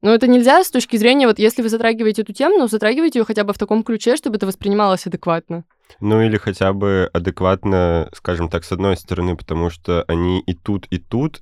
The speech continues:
Speaker 2: между двух огней мечутся, как будто бы. То есть чё-то где-то и Рауля сделали хорошим, якобы он там Хлое чё-то помог и хочет восстановить её репутацию. Понятное дело, что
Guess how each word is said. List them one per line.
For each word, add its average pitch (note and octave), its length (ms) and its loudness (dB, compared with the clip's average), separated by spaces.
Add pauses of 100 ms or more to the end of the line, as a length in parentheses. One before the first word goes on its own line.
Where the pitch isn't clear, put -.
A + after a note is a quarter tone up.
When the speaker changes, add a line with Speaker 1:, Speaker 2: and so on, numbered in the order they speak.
Speaker 2:
между F#2+ 300 -4
двух G#2 260 -4
огней F#2+ 260 -2
мечутся, G2 460 -6
как F2 200 -8
будто F2 320 -8
бы. D#2+ 240 -6 (440)
То F2 60 -6
есть F2 220 -6 (300)
чё-то F2+ 240 -6
где-то F2+ 300 -4
и F#2 140 -4
Рауля F2 360 0
сделали D#2+ 400 -2
хорошим, E2+ 560 -2
якобы D#2 400 -4
он D#2 180 -4
там D2 200 -8
Хлое E2+ 400 -2
чё-то D#2 280 -10
помог F2 580 -4
и E2 380 -4
хочет - 360 -10
восстановить E2 480 -8
её D#2+ 80 -4
репутацию. D#2+ 500 -6
Понятное D2+ 420 -8
дело, C#2+ 260 -8
что C#2 320 -16